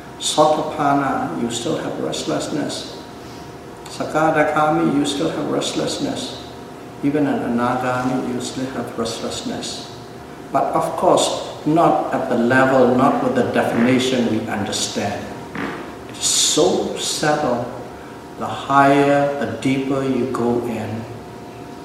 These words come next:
does restlessness become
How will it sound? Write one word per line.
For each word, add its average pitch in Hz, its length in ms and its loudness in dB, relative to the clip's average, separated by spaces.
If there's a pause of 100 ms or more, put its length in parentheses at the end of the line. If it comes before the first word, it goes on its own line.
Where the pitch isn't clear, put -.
(720)
does 123 260 0 (100)
restlessness 120 840 -2
become 107 580 -6